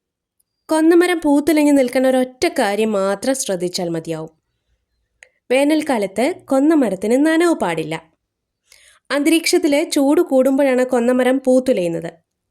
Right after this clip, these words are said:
ആ സമയത്ത് ഇതിന് വെള്ളവും വളവുമൊക്കെ കൊടുക്കുമ്പോൾ മരമാകെ തളിർത്ത് ഇലകളാൽ പച്ചപ്പണിഞ്ഞ് നിൽക്കുമെന്നല്ലാതെ ഒരു പൂവ് പോലും ഉണ്ടാവുകയില്ല.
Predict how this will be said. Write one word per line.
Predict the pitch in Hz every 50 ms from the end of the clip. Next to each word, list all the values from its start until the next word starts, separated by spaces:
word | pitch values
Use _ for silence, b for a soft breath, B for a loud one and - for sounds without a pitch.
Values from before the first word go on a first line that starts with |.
| _ _ _
ആ | 220 247 285
സമയത്ത് | 294 - 302 277 254 247 240 247 247 277 381 B B B B B B B -
ഇതിന് | 240 247 269 269
വെള്ളവും | 269 240 247 233 240 247 277 294 277
വളവുമൊക്കെ | 262 226 220 233 240 240 247 240 262
കൊടുക്കുമ്പോൾ | 247 254 233 202 214 - 233 226 220 196 202 208 247 320 330 B B B B B B -
മരമാകെ | - 220 240 262 262 269 254 254 254 262 254 277
തളിർത്ത് | 277 277 - 233 214 214 226 220 - - 254 240 240 -
ഇലകളാൽ | 226 220 226 247 240 247 247 247 240 240
പച്ചപ്പണിഞ്ഞ് | 247 - 233 233 240 - - 311 302 262 233 226 233 233 220
നിൽക്കുമെന്നല്ലാതെ | 214 196 - - 240 240 226 220 214 202 202 196 202 202 - _ _ _ _
ഒരു | 226 247 247 247 247 254 - -
പൂവ് | - 269 277 285 302 311 320
പോലും | 285 302 294 277 277 254 220
ഉണ്ടാവുകയില്ല. | 175 156 156 165 165 165 160 160 160 156 151 160 170